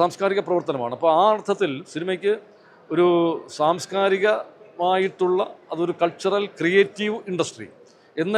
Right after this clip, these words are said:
രീതിയിൽ അതിനെ നിർവചിക്കപ്പെടുന്ന ഒന്നായിട്ട് മാറുന്നു. അപ്പോൾ അത് ഒക്കെ വിശദമായ ഒരുപാട് ചർച്ചകളൊക്കെ അതിനകത്ത് ആവശ്യമുണ്ട്. അപ്പോൾ അത് ആ രീതിയിൽ ഒരു സാധാരണ വ്യവസായം എന്നതിലൊക്കെ അപ്പുറം ഇതൊരു, ഒരു സാംസ്കാരിക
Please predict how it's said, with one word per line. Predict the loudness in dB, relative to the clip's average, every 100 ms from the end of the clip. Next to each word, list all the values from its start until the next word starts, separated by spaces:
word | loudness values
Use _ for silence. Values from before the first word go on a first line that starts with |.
| 0
രീതിയിൽ | 0 0 0
അതിനെ | 0 0
നിർവചിക്കപ്പെടുന്ന | 0 0 -2 -2 -2 -2 -4 -4
ഒന്നായിട്ട് | -2 0 2 0 2
മാറുന്നു. | 0 0 -6 0
അപ്പോൾ | 4 6
അത് | 6 6 0 -20 -10 -6
ഒക്കെ | 4 6 6 2 -10
വിശദമായ | -2 2 4 4 4 4 0
ഒരുപാട് | 0 2 2 -2 -4 -6
ചർച്ചകളൊക്കെ | -4 -2 -2 -2 0
അതിനകത്ത് | 0 0 0
ആവശ്യമുണ്ട്. | 0 -2 -6 -6 -10 -14 _ _ -6
അപ്പോൾ | 2 4
അത് | 6 4
ആ | 4 2
രീതിയിൽ | 0 0 0 0 -4 -14 -12
ഒരു | -2
സാധാരണ | 2 4 4 6 4
വ്യവസായം | 2 2 0
എന്നതിലൊക്കെ | 2 0 2 2 2
അപ്പുറം | 4 4 4 0 -20 _ -4
ഇതൊരു, | 2 4 4 0 -10 -20 -20 -14 -4 -2
ഒരു | -2 0
സാംസ്കാരിക | 0 2 4 6